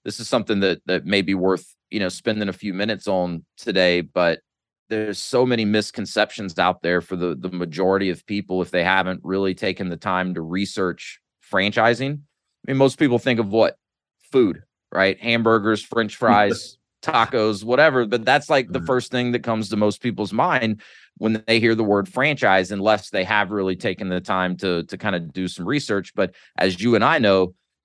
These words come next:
Speaker 1: obviously food is a big compo-, you know, big part of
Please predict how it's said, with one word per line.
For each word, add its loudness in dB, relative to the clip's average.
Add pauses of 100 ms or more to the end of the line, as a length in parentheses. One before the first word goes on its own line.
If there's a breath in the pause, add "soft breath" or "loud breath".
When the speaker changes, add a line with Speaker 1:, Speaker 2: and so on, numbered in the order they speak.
(360)
Speaker 1:
obviously 2
food 0
is 0
a -4
big 0
compo-, -8
you -4
know, 2
big -4
part 4
of -2